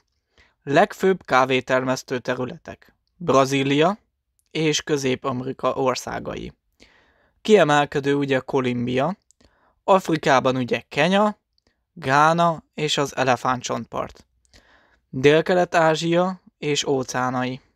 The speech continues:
A kávénövény örökzöld cserje vagy fa. Ennek cseresznyeragyságú, érett termése tartalmazza a kávészemeket.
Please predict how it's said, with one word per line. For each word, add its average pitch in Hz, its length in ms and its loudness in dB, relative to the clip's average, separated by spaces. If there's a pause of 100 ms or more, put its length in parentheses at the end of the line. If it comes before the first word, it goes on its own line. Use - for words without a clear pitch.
(1700)
A - 140 -10
kávénövény 147 920 2
örökzöld 139 520 0
cserje 131 420 0
vagy 165 200 -2
fa. - 300 -4 (640)
Ennek 165 540 0 (180)
cseresznyeragyságú, 139 1200 0 (120)
érett 190 460 0
termése 131 600 -6
tartalmazza 160 760 -2
a 151 60 2
kávészemeket. - 1000 -4